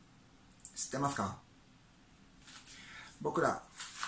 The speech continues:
お金を使えば使うほど、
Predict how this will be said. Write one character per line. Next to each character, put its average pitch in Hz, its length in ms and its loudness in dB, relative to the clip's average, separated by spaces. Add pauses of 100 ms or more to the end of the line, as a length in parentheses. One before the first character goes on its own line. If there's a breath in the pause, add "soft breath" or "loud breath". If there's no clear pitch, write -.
(1800)
お 170 60 -6
金 170 240 6
を 170 80 8
使 165 200 6
え 156 60 8
ば 120 100 0
使 - 140 0
う 135 60 4
ほ - 100 2
ど、 208 180 0